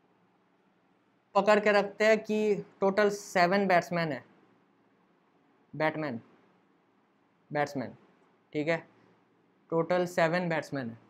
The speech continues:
क्या लिख रहा हूँ यार, चलो, सेवन बैट्समैन है,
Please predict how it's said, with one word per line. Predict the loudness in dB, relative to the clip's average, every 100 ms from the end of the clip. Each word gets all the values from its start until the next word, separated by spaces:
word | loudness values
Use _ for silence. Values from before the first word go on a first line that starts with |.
| _ _ _ _ -6
क्या | -2 -2
लिख | -2 -8
रहा | -12
हूँ | -14
यार, | -16 -20 _ _ _ _ _ _ _ _ _ _ _ _ _ _ _ _ _ _ _ _ _ _
चलो, | -10 -10 -10 _ _ _ _ _ _ _ _ _ _ _ _ _
सेवन | -10 -6 -4 -4 -6 -10 -16 _ _ _ _ _ _ _
बैट्समैन | -8 -8 -8 -10 -10 -10 -16 _ _ _ _ _ _ _ _ _ _ _ _ _ _ _ _ _ -8
है, | -6